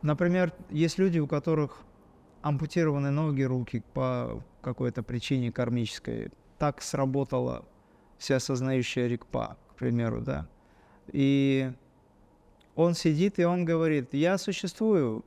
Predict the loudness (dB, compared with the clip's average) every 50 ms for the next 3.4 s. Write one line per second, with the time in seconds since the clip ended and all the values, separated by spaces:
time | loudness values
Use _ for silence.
0 | -8 -4 -2 0 0 2 0 0 0 0 -2 -2 -2 -2 -2 -2 -2 0 2 2
1 | 2 0 0 -4 -10 -8 -4 -2 -2 0 0 -2 -2 -2 -4 -4 -4 -4 -4 -2
2 | -2 -2 -2 0 0 0 0 0 0 0 0 0 0 0 0 0 0 -2 -4 -4
3 | -4 -2 -2 -2 -4 -6 -10